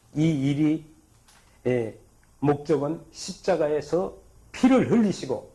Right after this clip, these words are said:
그 피값으로 너희가 하나님의 자녀가 될 것이라는 것을 말씀을 하셨습니다.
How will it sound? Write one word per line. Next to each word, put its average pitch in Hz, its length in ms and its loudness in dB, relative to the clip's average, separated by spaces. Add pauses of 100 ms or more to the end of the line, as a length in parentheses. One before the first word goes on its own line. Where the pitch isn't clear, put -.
(580)
그 131 280 0
피값으로 - 840 -2 (420)
너희가 190 880 2
하나님의 151 640 -2 (240)
자녀가 147 480 -6
될 120 180 -4
것이라는 117 460 -6
것을 165 400 -4 (260)
말씀을 113 560 -6 (200)
하셨습니다. 92 600 -10